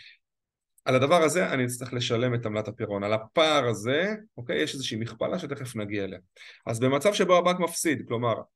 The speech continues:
הבנק מכר לי כסף בארבעה וחצי אחוזים, והיום הבנק יכול למכור את זה לצד ג' בשלושה וחצי אחוזים. אז הוא כביכול, אני כביכול נגסתי לו ברווח, היות ומדובר במסלול שהרווח שלו היה אמור להיות צפוי מראש.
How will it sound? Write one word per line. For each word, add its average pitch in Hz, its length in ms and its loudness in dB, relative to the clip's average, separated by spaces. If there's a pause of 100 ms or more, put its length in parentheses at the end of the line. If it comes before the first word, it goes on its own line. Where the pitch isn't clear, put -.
(160)
הבנק 143 400 -2
מכר 127 340 0
לי 127 360 0 (320)
כסף 123 380 -2
בארבעה 107 400 0
וחצי 104 300 -6
אחוזים, 151 400 -2
והיום 131 440 4
הבנק 127 320 -2
יכול 127 220 -4
למכור 123 280 0
את 123 60 -2
זה 117 100 0
לצד 107 280 -2
ג' 175 140 -2 (640)
בשלושה 131 440 2
וחצי 110 360 -2
אחוזים. 95 400 -6
אז 95 80 -8
הוא 107 120 -8
כביכול, 110 640 2 (680)
אני - 160 -6
כביכול 123 460 0
נגסתי 127 560 2
לו 123 140 4
ברווח, 120 480 2
היות 104 240 -4
ומדובר 120 380 0
במסלול 127 540 0
שהרווח 120 420 2
שלו 123 180 2
היה 110 100 2
אמור 120 200 2
להיות 110 300 0
צפוי 110 320 -4
מראש. 95 500 -6